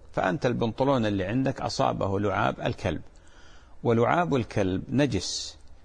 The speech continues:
نجاسة مغلظة، بدليل أن النبي عليه الصلاة والسلام أمر بغسل الإناء الذي ولغ فيه الكلب سبع مرات،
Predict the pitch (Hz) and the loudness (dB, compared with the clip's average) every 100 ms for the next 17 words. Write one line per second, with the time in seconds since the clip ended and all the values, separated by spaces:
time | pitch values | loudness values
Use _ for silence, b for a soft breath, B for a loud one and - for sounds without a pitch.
0 | - 117 110 107 143 127 127 - 127 117 | -8 0 2 4 2 2 -2 -4 0 2
1 | 117 123 98 90 85 80 - - - 120 | 4 4 2 2 -2 -8 -14 -16 -2 2
2 | 120 123 107 90 117 120 113 113 127 113 | 4 2 2 0 2 2 4 2 4 4
3 | 98 107 104 - 107 95 - 95 - 104 | 4 2 0 0 0 0 -4 -6 -2 2
4 | 113 139 - B B - 147 123 101 - | 2 0 -6 B B -2 0 0 0 -2
5 | - 123 120 135 - 107 104 - 131 120 | -4 -2 0 0 0 -2 -2 0 0 2
6 | 120 113 82 101 104 107 113 123 110 104 | 2 2 0 0 0 0 2 2 2 0
7 | 95 110 104 - 139 151 139 104 92 92 | 0 -2 -2 0 -2 0 0 0 0 -2
8 | 87 - - | -4 -10 -14